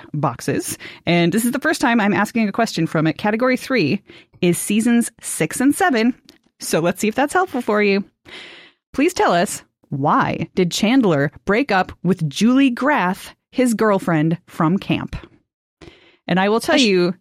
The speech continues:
Speaker 1: that this card, I am just discovering, I need to flip from left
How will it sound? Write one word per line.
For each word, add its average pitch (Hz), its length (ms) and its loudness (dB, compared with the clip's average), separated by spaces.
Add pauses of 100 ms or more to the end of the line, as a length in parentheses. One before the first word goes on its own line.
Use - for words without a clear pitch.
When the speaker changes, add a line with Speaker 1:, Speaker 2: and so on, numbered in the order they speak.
Speaker 1:
that 156 120 -2
this 208 160 -2
card, 180 500 0
I 147 100 -2
am 131 120 0
just 220 220 -4
discovering, 170 600 -2 (240)
I 196 260 2
need 214 200 2
to 208 80 0
flip 151 320 -2 (140)
from 135 320 -2
left 151 560 -4